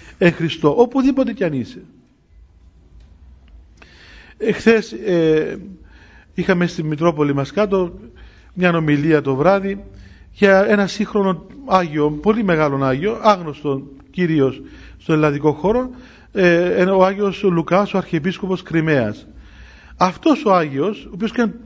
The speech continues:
θαύματα, πλήθος θαυμάτων, ήταν, τι ήταν; Ήταν ένας γιατρός, χειρουργός, καθηγητής πανεπιστημίου, ο οποίος, ε, αγαπούσε με πάθος την χειρουργική.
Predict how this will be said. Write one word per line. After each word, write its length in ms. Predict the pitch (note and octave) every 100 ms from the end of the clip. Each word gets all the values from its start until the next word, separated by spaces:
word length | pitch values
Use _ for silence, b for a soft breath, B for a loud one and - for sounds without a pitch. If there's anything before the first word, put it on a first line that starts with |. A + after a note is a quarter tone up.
| -
θαύματα, 680 | - - C#4 G#3+ E3 D#3 D#3+
πλήθος 360 | B3+ C#4 G3+
θαυμάτων, 560 | - C#3+ C3+ A2+ - G3+ - b b b b b b b b b _ - - - -
ήταν, 380 | A#3+ C4 A#3+
τι 140 | - C#4
ήταν; 260 | A3 E3+
Ήταν 200 | A3+ B3+
ένας 160 | C4 A#3
γιατρός, 640 | G#3+ G3+ G3 F3+ A#3 - - -
χειρουργός, 800 | - G#3 F3+ D#3 D3 A3 B3 - - b b b b b b b b
καθηγητής 500 | - G3 F#3+ F3+ G#3
πανεπιστημίου, 960 | A3 G3+ F3+ - D3 C#3+ G#3 B3 C4+ - - B B B B B B
ο 80 | G#3+
οποίος, 500 | - B3+ B3 G3+ -
ε, 720 | G#3 F#3 F3+ E3+ D#3+ D#3+ -
αγαπούσε 460 | F#3 F#3+ F#3 A#3+ A3+
με 120 | G#3
πάθος 340 | A#3+ A#3 G#3+
την 140 | - E3
χειρουργική. 640 | E3+ C#3+ C3 A#2+ D#3+ B3